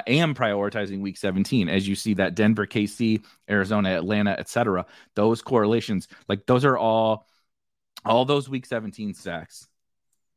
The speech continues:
Like, this is pretty much what I would expect to see in terms of all my different correlations.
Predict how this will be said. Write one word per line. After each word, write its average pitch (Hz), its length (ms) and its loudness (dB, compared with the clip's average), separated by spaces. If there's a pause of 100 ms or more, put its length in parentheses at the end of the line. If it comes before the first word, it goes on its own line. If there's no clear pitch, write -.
(200)
Like, 107 220 -6
this 139 300 0
is 143 140 -2
pretty 147 200 -2
much 123 220 -4
what 113 120 -4
I 110 60 0
would 101 160 -2
expect - 420 -8
to 90 60 -12
see 73 340 -12 (280)
in 101 100 -4
terms 98 300 -2
of 90 120 -4
all 98 140 2
my 92 140 0
different 87 280 -6
correlations. 85 640 -6